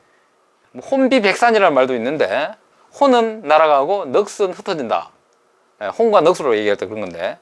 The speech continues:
자, 그런 것이고 이 올바른 호흡법이라는 것은 정과 신이 하나가 되게 해서 조화를 일으키고 서로 화학 반응이 일어나게 만드는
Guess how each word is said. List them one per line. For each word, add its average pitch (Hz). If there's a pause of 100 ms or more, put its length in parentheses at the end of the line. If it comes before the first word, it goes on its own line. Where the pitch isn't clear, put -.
(600)
자, 147 (1160)
그런 208
것이고 147 (580)
이 175
올바른 226
호흡법이라는 208
것은 135
정과 240
신이 240
하나가 254
되게 196
해서 190
조화를 208
일으키고 180
서로 254 (1080)
화학 285
반응이 185
일어나게 160
만드는 127